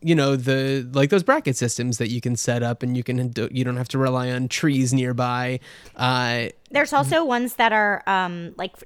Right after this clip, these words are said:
Speaker 2: for a chair, like, you put a cushion on the back and the cushion on the
Speaker 1: Mm-hmm.
Speaker 2: front. Instead of it being, like, you have to lay down in a banana-shaped thing, it's like a,
Speaker 1: Right.
Speaker 2: a,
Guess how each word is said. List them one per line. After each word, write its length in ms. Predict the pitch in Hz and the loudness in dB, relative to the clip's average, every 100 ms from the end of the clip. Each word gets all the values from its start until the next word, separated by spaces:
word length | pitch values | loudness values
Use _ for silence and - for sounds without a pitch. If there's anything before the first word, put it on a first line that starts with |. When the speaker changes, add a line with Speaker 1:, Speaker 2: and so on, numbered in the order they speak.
| - | -18
Speaker 2:
for 240 | - 220 | -8 -4
a 80 | 175 | -4
chair, 520 | - - 208 190 214 | -6 -6 -4 -2 -4
like, 200 | 202 185 | -4 -8
you 80 | 196 | -10
put 140 | - | -8
a 40 | 185 | -10
cushion 380 | - 220 - 208 | -6 -6 -4 -6
on 140 | 196 | -6
the 60 | 202 | -6
back 300 | 185 196 202 | -4 -4 -6
and 120 | 170 | -12
the 40 | |
cushion 320 | - 208 151 | -8 2 4
on 80 | 127 | 6
the 60 | 143 143 | 4 4
Speaker 1:
Mm-hmm. 60 | 196 | 2
Speaker 2:
front. 240 | 208 233 - - - | -2 -6 -10 -20 -8
Instead 400 | 240 233 240 226 | -4 -2 -2 0
of 60 | |
it 140 | 220 175 | -2 -4
being, 240 | 226 214 | -4 -2
like, 220 | 202 185 | -4 -4
you 80 | 214 | -4
have 320 | 208 262 262 | -2 0 0
to 100 | - | 0
lay 220 | 226 196 196 | -2 -2 -4
down 320 | 196 185 190 | -4 -4 -4
in 100 | 190 | -6
a 60 | 180 | -8
banana-shaped 800 | 190 196 180 185 - 190 - - | -6 -6 -6 -8 -8 -8 -8 -8
thing, 220 | 208 190 | -6 -6
it's 160 | 175 | -8
like 140 | 208 - | -8 -4
a, 60 | |
Speaker 1:
Right. 200 | 120 | -2
Speaker 2:
a, 40 | 113 | -2